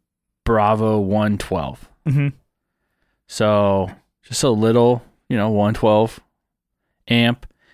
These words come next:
Speaker 1: It looks, like, super dated, you know?
Speaker 2: Yeah.
Speaker 1: 'Cause it's, like, gray. It's, like, gray Tolex with black hardware, like,
Speaker 2: Mm-hmm.
Speaker 1: corner protectors and everything. It looks kinda funky, and it's got, like, a,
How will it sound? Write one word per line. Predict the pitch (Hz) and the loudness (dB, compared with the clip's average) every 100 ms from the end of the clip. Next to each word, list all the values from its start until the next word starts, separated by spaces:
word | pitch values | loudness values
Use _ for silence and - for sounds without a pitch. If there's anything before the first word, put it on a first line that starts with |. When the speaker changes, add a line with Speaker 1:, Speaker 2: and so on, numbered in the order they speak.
| _ - | _ -2
Speaker 1:
It | 120 | 0
looks, | 110 110 120 - - - - | 2 2 2 -2 -6 -6 -2
like, | 113 - _ _ _ _ | -2 -4 _ _ _ _
super | - - 117 113 | -6 -2 -2 -2
dated, | 104 95 92 110 127 131 _ _ - | -2 -2 0 0 -2 -4 _ _ -4
you | 120 | 0
know? | 117 120 135 | 2 0 0
Speaker 2:
Yeah. | 143 90 - - | -2 -2 -8 -10
Speaker 1:
'Cause | - 113 | -4 -4
it's, | 107 | 0
like, | 123 110 | 0 0
gray. | 95 90 92 104 113 117 - | -2 -2 0 2 2 -2 -6
It's, | 113 151 | -2 0
like, | 113 - | 0 -2
gray | 104 107 117 117 | -2 2 2 2
Tolex | - 101 110 120 123 - - _ _ _ _ | 0 2 2 2 -2 -8 -16 _ _ _ _
with | 117 104 107 | 0 0 -2
black | 92 92 104 - - _ - | -2 0 0 -2 -16 _ -2
hardware, | 107 101 107 120 117 - _ _ _ _ _ | 0 2 2 2 0 -2 _ _ _ _ _
like, | 117 98 | -4 -2
Speaker 2:
Mm-hmm. | 151 | 0
Speaker 1:
corner | 127 117 117 | 2 2 2
protectors | 107 113 - 117 - 117 110 | 0 -4 -2 -2 0 0 2
and | 113 | 0
everything. | 117 117 107 120 117 117 | 2 0 -2 -2 -2 0
It | 120 | 0
looks | 117 127 | 2 0
kinda | - 131 113 | 0 -2 0
funky, | 131 123 | 0 0
and | 117 | 0
it's | 113 | 0
got, | - 113 | 0 0
like, | 120 | 0
a, | 107 | -2